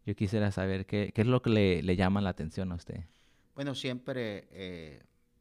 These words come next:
Speaker 2: eh, me gusta salir, digamos, más que todo cuando mis hijos estaban pequeños,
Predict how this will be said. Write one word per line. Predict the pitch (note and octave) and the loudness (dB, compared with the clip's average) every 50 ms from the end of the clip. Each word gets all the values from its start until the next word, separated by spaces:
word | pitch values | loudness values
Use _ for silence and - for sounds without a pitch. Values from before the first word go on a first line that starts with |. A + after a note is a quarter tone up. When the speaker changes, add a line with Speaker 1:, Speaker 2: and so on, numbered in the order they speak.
| _ _ _ | _ _ _
Speaker 2:
eh, | - D2+ D#2+ E2 D#2 D2 C2+ B1 B1 C2 _ _ _ _ _ _ - - - - | -20 -20 -20 -18 -18 -18 -18 -20 -20 -20 _ _ _ _ _ _ -20 -20 -20 -20
me | - E2 E2+ F2 | -18 -16 -16 -14
gusta | E2+ G2 G2+ - - G2+ | -14 -16 -16 -14 -14 -14
salir, | - - F#2 F2 E2+ F2+ F2+ | -12 -12 -12 -12 -12 -12 -12
digamos, | F#2 F#2+ F2 F2 E2+ F2 F2+ F#2+ F2+ - - - _ _ _ _ _ _ _ _ _ _ _ _ _ _ _ _ _ _ _ _ _ _ _ _ _ - F2 | -12 -14 -12 -12 -12 -12 -12 -14 -14 -16 -18 -20 _ _ _ _ _ _ _ _ _ _ _ _ _ _ _ _ _ _ _ _ _ _ _ _ _ -16 -12
más | F2+ G#2+ A2+ | -10 -10 -10
que | - B2 | -10 -12
todo | - A#2 A2+ A2 A#2 | -10 -8 -8 -8 -10
cuando | - G2 F#2 F2 E2 E2 | -10 -10 -10 -10 -12 -12
mis | E2+ E2 - - | -14 -14 -14 -14
hijos | F#2 F#2 G2 | -12 -12 -12
estaban | F#2+ - - F2+ F#2 F#2 F#2 | -12 -12 -12 -12 -12 -10 -12
pequeños, | - F2+ - - F2 E2+ F#2 G#2+ - - | -14 -18 -16 -14 -14 -14 -14 -14 -16 -20